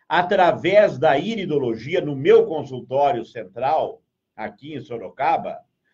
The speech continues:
só vale para o consultório daqui de Sorocaba.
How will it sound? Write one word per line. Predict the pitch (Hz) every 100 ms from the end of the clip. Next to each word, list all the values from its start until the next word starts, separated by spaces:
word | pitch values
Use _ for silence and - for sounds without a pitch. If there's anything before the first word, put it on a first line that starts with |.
| _
só | - 127 110
vale | 101 123 175 202
para | 190 147 127
o |
consultório | 117 120 110 104 101 139 151
daqui | 113 - 170
de | -
Sorocaba. | 127 110 - 82 78